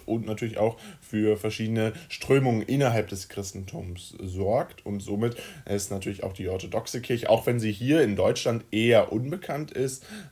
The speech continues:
ähm, eine durchaus wichtige, äh, Institution und hat damit natürlich auch einen Einfluss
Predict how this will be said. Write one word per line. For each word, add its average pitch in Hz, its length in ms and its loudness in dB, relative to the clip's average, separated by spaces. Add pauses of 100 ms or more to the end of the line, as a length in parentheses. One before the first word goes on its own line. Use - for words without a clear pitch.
ähm, 101 460 -4 (200)
eine 95 380 -4
durchaus 95 640 -4
wichtige, 95 500 -4 (240)
äh, 92 240 -6 (580)
Institution 104 960 -4
und 117 160 -4
hat 104 240 -8
damit 101 280 -2
natürlich 95 320 -8
auch 95 120 -6
einen 95 220 -6
Einfluss 120 480 -2